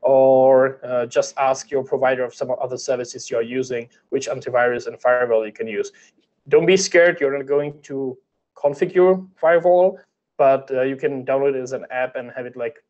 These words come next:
pre-done. Uh, again, as I mentioned before, um, back up your data, back up, back up, back up. Also, an important thing is encrypt, uh, the hard drive or the place where you are storing your data,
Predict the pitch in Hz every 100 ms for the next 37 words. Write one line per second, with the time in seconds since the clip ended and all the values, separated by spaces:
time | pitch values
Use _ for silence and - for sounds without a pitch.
0 | _ - 135 123 123 110 95 _ _ _
1 | _ _ _ _ - - 147 131 131 139
2 | 170 170 147 143 139 139 143 131 123 -
3 | 180 170 180 180 - _ - 123 123 120
4 | 117 113 _ 143 143 139 131 131 120 117
5 | 110 98 - _ 131 139 135 123 117 110
6 | 147 - 139 196 214 - _ _ _ _
7 | - 160 - 190 190 156 147 160 156 151
8 | 156 151 143 143 139 139 - 139 127 _
9 | 156 156 151 - _ - 135 131 120 127
10 | 123 117 127 139 180 196 214 - _ -
11 | 135 131 131 131 135 135 - 135 139 135
12 | 127 123 127 117 - 131 127 127 113 139
13 | 147 147